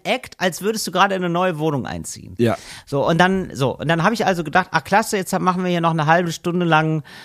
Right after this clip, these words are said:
Speaker 1: und hier nochmal unterschreiben und, äh, hier, ich bräuchte noch ein Passfoto und wie ist denn eigentlich, haben Sie Ihre Geburtsurkunde dabei?“ So, ne?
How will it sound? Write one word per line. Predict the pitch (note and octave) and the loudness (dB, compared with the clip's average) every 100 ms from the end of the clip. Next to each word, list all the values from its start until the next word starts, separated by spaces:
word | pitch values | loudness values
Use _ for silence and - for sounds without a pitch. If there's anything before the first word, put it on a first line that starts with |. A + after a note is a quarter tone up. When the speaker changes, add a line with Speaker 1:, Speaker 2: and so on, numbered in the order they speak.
| - | -6
Speaker 1:
und | - D#3 | 2 4
hier | D3+ G3 | 4 4
nochmal | G3 F3+ E3+ | 4 4 4
unterschreiben | F3+ E3 D#3 D#3+ D#3 D#3 D#3 C#3+ | 4 2 6 6 6 2 0 0
und, | C#3 C#3+ C3+ - - | 0 0 0 -4 2
äh, | C3+ | 2
hier, | C#3 C#3 E3+ | 2 2 0
ich | - | 2
bräuchte | D#3 D#3+ D3 | 2 4 2
noch | |
ein | C#3 | 2
Passfoto | D#3 F3 - D#3+ D#3 | 2 2 0 -2 0
und | C3 C#3 | 0 -2
wie | |
ist | D#3+ - | 0 0
denn | A2 | 2
eigentlich, | C3+ D3+ C#3+ | 2 2 0
haben | D#3+ | 0
Sie | D3+ | 0
Ihre | C#3+ C3+ | 0 0
Geburtsurkunde | B2 C3+ C3+ G#2+ - G#2 - | 2 2 2 -4 -2 -4 -2
dabei?“ | F#2 D#2 C2+ E2+ | -2 -2 -4 -4
So, | G#2+ D2+ | -2 -2
ne? | C3 G3 | -2 -4